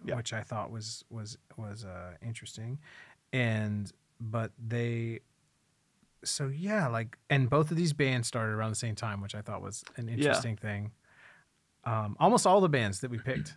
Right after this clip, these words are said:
Speaker 1: <clears throat>
Speaker 2: started, uh, started, like, around, like, ninety-six to ninety-eight, which is pretty, pretty funny.
Speaker 1: Yeah.
Speaker 2: So, but yeah, so they had, like, yeah, Since I Left You in two thousand,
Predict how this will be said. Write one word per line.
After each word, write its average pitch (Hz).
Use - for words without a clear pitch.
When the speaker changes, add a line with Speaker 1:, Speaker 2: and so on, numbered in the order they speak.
Speaker 1:
<clears throat> -
Speaker 2:
started, 123
uh, 123
started, 127
like, 120
around, 117
like, 107
ninety-six 110
to 120
ninety-eight, 107
which 123
is 107
pretty, 123
pretty 127
funny. 107
Speaker 1:
Yeah. 123
Speaker 2:
So, 101
but -
yeah, 135
so -
they 135
had, 151
like, 127
yeah, 131
Since 156
I 160
Left 139
You 135
in 127
two 127
thousand, 107